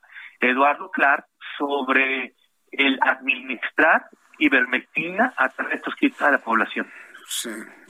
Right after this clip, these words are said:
Speaker 1: Lo
Speaker 2: Ah,
Speaker 1: cual
Speaker 2: ajá.
Speaker 1: es gravísimo por como lo, como dicen en la revista que lo hicieron.
Speaker 2: Sí. A ver, aquí hay, esta-, estamos ante dos cosas, ¿no?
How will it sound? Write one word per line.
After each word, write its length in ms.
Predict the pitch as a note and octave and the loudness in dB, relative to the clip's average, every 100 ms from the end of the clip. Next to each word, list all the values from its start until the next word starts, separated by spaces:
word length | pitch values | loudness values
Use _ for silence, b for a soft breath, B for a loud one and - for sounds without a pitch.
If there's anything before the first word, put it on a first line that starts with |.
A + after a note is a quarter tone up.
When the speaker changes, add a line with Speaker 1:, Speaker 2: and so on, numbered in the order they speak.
| D#3+ | 2
Speaker 1:
Lo 80 | D#3+ | 2
Speaker 2:
Ah, 60 | - | 2
Speaker 1:
cual 300 | F#3+ A3+ D#4 | 0 0 -2
Speaker 2:
ajá. 320 | - C3 C3 F3 | -2 2 4 4
Speaker 1:
es 140 | G3 F#3 | 0 2
gravísimo 560 | F#3+ E3+ E3 F#3 G3+ | 2 2 -6 -6 -4
por 200 | - C#3 | -2 -2
como 300 | - D3 C#3+ | 0 2 4
lo, 300 | C#3+ D3 D3 - C3 | 2 2 -2 -4 -14
como 320 | - C#3 C#3+ C#3 | -6 0 0 2
dicen 420 | G3 - A3+ G#3 | 2 4 2 2
en 100 | E3+ | 2
la 100 | D3+ | 2
revista 480 | - B2+ - - D#3 | 2 0 -2 -4 -4
que 80 | - | -2
lo 100 | A#2+ A2+ | -4 -4
hicieron. 380 | - A#2+ G2 _ _ _ _ _ - | -2 -2 -2 _ _ _ _ _ -18
Speaker 2:
Sí. 240 | - - C3+ B B - | -10 -4 -4 B B 0
A 40 | |
ver, 120 | G#3 | 0
aquí 200 | G3+ G#3+ | 0 2
hay, 160 | C#4 C#4 | 2 2
esta-, 340 | F3+ - F3 F#3+ | -2 0 -2 -2
estamos 360 | B2+ - F#3 | -8 -2 0
ante 180 | E3 C3 | 0 2
dos 160 | C#3+ C3 | 2 2
cosas, 380 | C3+ B2 A2+ A2 | 0 0 -2 0
¿no? 160 | D#3+ | 0